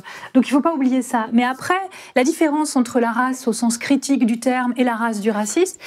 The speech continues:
c'est que la race du raciste, elle est pas du tout abstraite. Elle a, on va donner des caractéristiques qui sont liées na-, notamment aussi à des phénotypes humains. On va lier ça et puis on va euh, constitué en nature,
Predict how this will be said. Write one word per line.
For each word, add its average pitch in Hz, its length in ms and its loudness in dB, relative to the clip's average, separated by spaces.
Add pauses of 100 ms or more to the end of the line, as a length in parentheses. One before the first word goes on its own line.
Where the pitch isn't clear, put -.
(220)
c'est 294 160 2
que 302 60 -2
la 302 80 0
race 339 200 0
du 262 100 2
raciste, 247 480 0
elle 233 100 2
est 233 40 0
pas 285 120 0
du 254 140 0
tout 302 220 0
abstraite. 302 540 -2
Elle 214 160 0
a, 262 180 0
on 254 100 0
va 220 120 0
donner 220 260 2
des 262 120 0
caractéristiques 240 1120 -2
qui - 100 -4
sont 240 140 2
liées 226 280 2
na-, 233 120 0 (100)
notamment 226 400 0
aussi 226 320 0
à 233 40 0
des 196 80 -2
phénotypes 247 640 0
humains. 262 360 0 (340)
On 233 60 2
va 240 140 2
lier 254 440 2
ça 285 360 -4
et 233 80 -4
puis - 200 -2
on 247 80 4
va 269 320 0 (400)
euh, 226 60 4
constitué 285 600 2
en 240 160 0
nature, 302 540 0